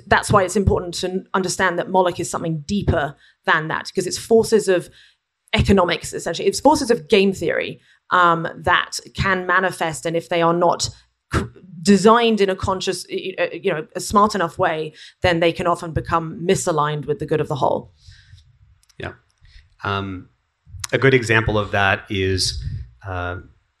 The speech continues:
Speaker 2: the first, you know, human tribe or civilization that adopts the plow, the, a tribe that adopts the plow is gonna gain efficiencies and gain extra caloric surplus in a way that they're gonna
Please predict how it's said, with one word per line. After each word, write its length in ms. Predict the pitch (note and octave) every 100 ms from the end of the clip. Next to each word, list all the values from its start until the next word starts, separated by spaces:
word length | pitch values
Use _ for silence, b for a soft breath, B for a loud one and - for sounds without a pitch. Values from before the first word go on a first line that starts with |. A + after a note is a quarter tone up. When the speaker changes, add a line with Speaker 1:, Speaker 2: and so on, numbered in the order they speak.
| _ _ _
Speaker 2:
the 440 | A2+ G#2+ G2+ F#2+ G2
first, 580 | - C#3+ - - - -
you 60 |
know, 180 | G2+ F#2+
human 320 | F#2 C3 A2+
tribe 460 | A2 - G#2 G#2 G2
or 80 | G2
civilization 600 | G#2 G2+ F#2+ G2 - F#2+
that 100 | G2+
adopts 380 | G2 G2 G2 -
the 100 | -
plow, 360 | - F#2+ D#2 - _ B B B B A2
the, 200 | A2 G#2+
a 60 | A2
tribe 340 | A#2 B2+ B2
that 100 | A#2+
adopts 300 | A2 G#2 -
the 100 | -
plow 480 | - C#3 D#3+ A#2+ G#2+
is 100 | G#2
gonna 180 | A2 A2 A2
gain 120 | G#2+
efficiencies 840 | G2 - D3 - A#2 - G2+ G#2 G2
and 100 | G2+
gain 220 | A2 G#2
extra 300 | G#2+ - G#2+
caloric 440 | - G#2 G2+ G2
surplus 720 | - F#3 F3+ A2 G2+ - - b b b b _
in 140 | B2 A#2
a 40 | A2+
way 220 | A2 A2 G#2+
that 160 | G#2
they're 100 | A2
gonna 220 | G#2+ G#2